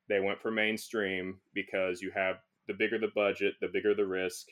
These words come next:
and so you cover your bets by, um, making it appeal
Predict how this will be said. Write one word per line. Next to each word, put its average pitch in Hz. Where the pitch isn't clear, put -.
and 90
so -
you 92
cover 101
your 98
bets 92
by, 87
um, 85
making 101
it 92
appeal 95